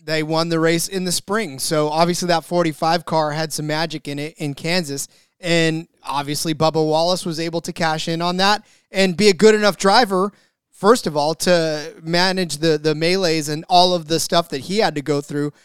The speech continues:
uh, in that race too, 'cause this wasn't a necessarily clean race for Bubba either. He had to fight through a lot of, of stuff early on to put himself where he was. So, yeah, hats off to him.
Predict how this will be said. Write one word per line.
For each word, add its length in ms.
uh, 240
in 160
that 180
race 280
too, 140
'cause 140
this 160
wasn't 300
a 20
necessarily 540
clean 340
race 240
for 140
Bubba 320
either. 240
He 140
had 160
to 60
fight 300
through 260
a 100
lot 220
of, 260
of 200
stuff 400
early 300
on 340
to 120
put 220
himself 440
where 200
he 60
was. 280
So, 360
yeah, 220
hats 260
off 200
to 80
him. 400